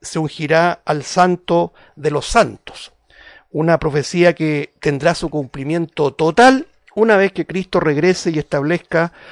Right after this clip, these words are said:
su reinado milenial, tal cual lo dice de manera literal Apocalipsis capítulo veinte, versículo uno en adelante.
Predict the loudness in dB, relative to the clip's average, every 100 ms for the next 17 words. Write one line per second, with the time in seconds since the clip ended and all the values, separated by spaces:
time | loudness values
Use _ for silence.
0 | -20 -12 0 0 2 0 2 2 2 0
1 | 0 0 2 4 4 4 0 4 4 4
2 | 4 4 4 0 -2 0 2 0 0 0
3 | 0 -2 0 0 2 2 0 0 2 4
4 | 4 4 -2 _ _ -2 2 4 4 2
5 | -2 -2 -2 -2 -2 2 2 2 0 -4
6 | -4 -6 -4 -2 0 0 2 4 4 2
7 | -2 -16